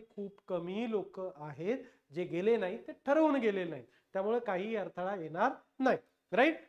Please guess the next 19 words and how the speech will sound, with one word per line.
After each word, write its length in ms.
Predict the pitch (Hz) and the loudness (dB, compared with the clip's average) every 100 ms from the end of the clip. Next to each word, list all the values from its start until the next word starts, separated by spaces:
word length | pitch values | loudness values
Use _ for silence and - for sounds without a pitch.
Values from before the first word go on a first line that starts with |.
| - | -2
आता 240 | 202 214 262 | 2 4 6
राहिली 280 | 208 226 | 4 2
गोष्ट 260 | 254 202 262 | 0 0 0
दुसरी, 380 | 247 208 226 277 | -2 -2 -4 -2
waiting 360 | 214 220 247 | 0 0 -2
वाल्यांचं 400 | 233 196 202 208 285 | 0 0 0 -2 2
काय? 220 | 262 196 - _ - | 4 4 -2 _ -8
ओके, 260 | 196 269 247 | -4 -4 -4
आता 200 | 190 262 | -2 2
याची 260 | 247 233 262 | 2 2 -2
बहुतेक 380 | 196 190 240 - | -2 -2 -4 -2
तर 100 | 240 | -2
list 320 | 208 202 _ _ | -2 -8 _ _
देतील 380 | 156 170 202 208 | -8 -4 -4 -2
ते, 100 | 214 | -2
की 440 | 233 - _ - 190 | -4 -10 _ -10 -2
ज्यांचं 260 | 190 196 | -2 0
ज्यांचं 260 | 202 196 208 | -2 -2 -4
झालंय 320 | 180 180 220 | -2 0 -2